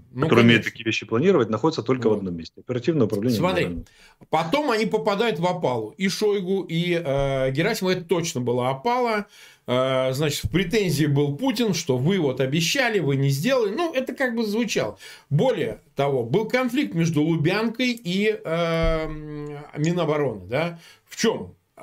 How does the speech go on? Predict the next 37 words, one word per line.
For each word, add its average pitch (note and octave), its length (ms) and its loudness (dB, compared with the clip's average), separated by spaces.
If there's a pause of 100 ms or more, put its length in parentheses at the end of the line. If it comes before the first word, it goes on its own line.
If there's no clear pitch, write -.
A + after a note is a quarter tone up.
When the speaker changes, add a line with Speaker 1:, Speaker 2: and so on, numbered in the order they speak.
(160)
Speaker 1:
Он B3+ 200 0
не C4 100 2
в - 80 -6
том, C#4+ 220 0
что G#3+ 140 -2
они G3+ 160 2
там D#3+ 280 -2
друг F3+ 180 0
друга D#3+ 260 0
готовы D3 240 -2
сожрать E3 480 -4 (240)
просто E3 340 -2
так, C#3 340 -4
а A2 120 -18
по-, G#2+ 280 -10
а G2+ 280 -12
снять C3 400 -2
с - 40 -8
себя D#3 220 -2
вину. A3 380 -2 (120)
Это A#3+ 200 0
генерал-беседа. G3 760 -2
Ни B2 140 -6
хрена D3+ 320 -2
не A3 160 0
генерал-беседа. F#3 600 -2
Это B2 160 -8
вы A3+ 240 -2 (160)
все G#3 180 0
разворовали F#3 640 0
и E3 100 0
нечем F3+ 340 -2
воевать. F3+ 360 0
Никакой D3 300 -4
второй D#3+ 320 -2
армии D#3+ 260 -2
мира. D3 300 -2